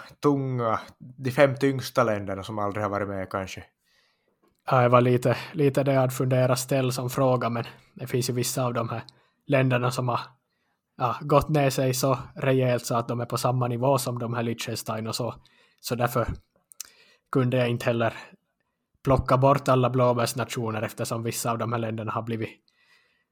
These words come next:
Speaker 2: lika dåliga, men ja, om vi, om du ändå försöker att hålla dig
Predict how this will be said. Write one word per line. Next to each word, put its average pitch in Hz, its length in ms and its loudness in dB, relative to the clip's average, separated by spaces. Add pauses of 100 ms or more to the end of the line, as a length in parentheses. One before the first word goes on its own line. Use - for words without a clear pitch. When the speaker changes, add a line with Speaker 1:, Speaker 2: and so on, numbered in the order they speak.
(680)
Speaker 2:
lika 165 320 6
dåliga, 131 440 6
men 117 240 -2 (1300)
ja, 110 240 0 (960)
om 127 200 -2
vi, 123 180 0 (600)
om 135 140 -4
du 139 120 4
ändå 143 160 4
försöker 151 500 4
att 127 160 4
hålla 127 220 2
dig 120 360 -2